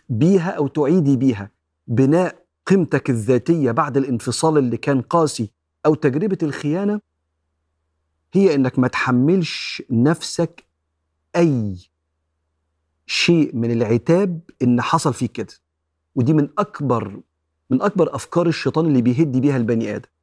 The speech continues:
أنت عشان قصرتي هو خانك، أنت عشان مش عارف ما كنتش جدع هي بصت لواحد غيرك، أنت علشان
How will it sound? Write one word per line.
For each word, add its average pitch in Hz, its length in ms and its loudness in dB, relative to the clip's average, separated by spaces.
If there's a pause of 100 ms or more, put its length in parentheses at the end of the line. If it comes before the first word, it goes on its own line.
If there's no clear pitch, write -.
(220)
أنت 135 200 2
عشان 135 300 0
قصرتي 196 640 -2
هو 147 200 2
خانك، - 520 -4 (400)
أنت 131 180 0
عشان 143 260 0
مش 139 200 0
عارف 143 280 0
ما 127 40 -2
كنتش 139 500 -2
جدع 175 420 2 (220)
هي 147 80 2
بصت 156 340 0
لواحد 139 260 -2
غيرك، 117 360 -2 (560)
أنت 202 260 2
علشان 165 600 0